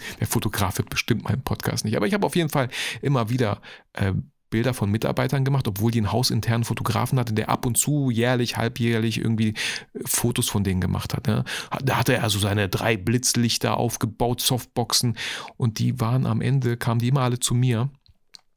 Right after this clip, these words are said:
und wollten, dass ich Fotos von denen mache. Ich bin einfach nach draußen vor die Tür gegangen,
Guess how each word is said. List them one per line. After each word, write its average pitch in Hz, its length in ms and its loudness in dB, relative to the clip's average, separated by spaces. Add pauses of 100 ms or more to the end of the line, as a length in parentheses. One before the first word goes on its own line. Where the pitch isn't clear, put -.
(120)
und 120 140 2
wollten, 110 180 2
dass 107 140 2
ich 127 120 -2
Fotos 107 280 0
von 101 160 0
denen 98 160 0
mache. 95 260 -2 (380)
Ich - 300 0
bin - 120 0
einfach 120 200 0
nach 110 120 2
draußen 131 380 0
vor 127 100 0
die 110 140 -2
Tür 123 160 0
gegangen, 156 460 0